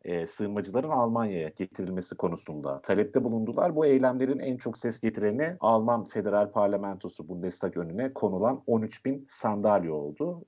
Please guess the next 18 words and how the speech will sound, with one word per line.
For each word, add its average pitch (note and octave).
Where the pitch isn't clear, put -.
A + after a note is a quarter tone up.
E, F#2
meclis G2+
önüne G2+
koyulan G#2
on A2
üç -
bin G2+
sandalyeyle G#2
"Burada A2
herkese G#2
yetecek F#2+
kadar F#2+
boş G2+
yer F#2
var." F2
mesajı D2
verdi D2+
göstericiler. -